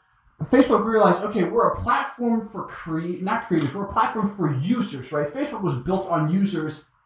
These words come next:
you know, mm, talking to each other, arguing, whatever, sharing photos. So they, they kicked off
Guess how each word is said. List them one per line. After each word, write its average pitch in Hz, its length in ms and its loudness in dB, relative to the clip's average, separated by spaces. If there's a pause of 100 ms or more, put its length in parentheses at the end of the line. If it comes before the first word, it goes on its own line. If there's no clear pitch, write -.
(100)
you 143 100 -4
know, 143 340 0 (120)
mm, 143 440 2
talking 202 380 4
to 156 100 6
each - 120 -4
other, 120 240 0
arguing, 156 460 2
whatever, 127 560 -4 (160)
sharing 180 340 2 (200)
photos. 175 480 6 (220)
So 180 440 4
they, 175 200 8 (320)
they 196 160 6
kicked - 360 -2
off - 260 4